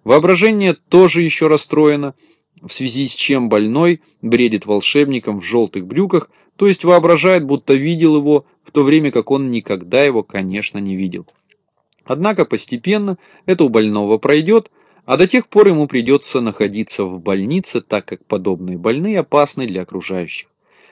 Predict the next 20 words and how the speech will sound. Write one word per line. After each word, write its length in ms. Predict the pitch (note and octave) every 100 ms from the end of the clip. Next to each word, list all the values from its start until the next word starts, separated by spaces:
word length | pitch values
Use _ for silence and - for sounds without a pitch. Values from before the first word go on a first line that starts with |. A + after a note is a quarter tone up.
| _
Прочитав 420 | A#2+ C#3 F#3 A#3
в 40 | G3+
газете, 440 | F#3+ E3+ F#3 E3+
что 200 | - C3
Свистулькина 720 | - A2+ - - C#3+ A#2 A2
еще 340 | G#2+ G2 - A2+
не 140 | G#2
скоро 400 | F#2+ - A2 G#2
выпустят 580 | F#2 G2 - - - G#2
из 100 | C3
больницы, 600 | C#3+ F3 G3+ G3+ - F3 _ _ _
Незнайка 500 | C3 D3 G#3+ A3 D3
немного 400 | A#2 G#2+ G#2+ G#2
успокоился, 840 | C3 - A3 - B3 A3 - F#3 - _ _
но 200 | A#2+ F3
боялся 520 | G3+ G#3+ A3 G#3 F#3
даже 380 | D3 E3 D3 D3+
подняться 600 | - B2 A2 A#2 A2+ A#2
со 160 | - G#2+
скамьи. 480 | - G#2 G2 F2+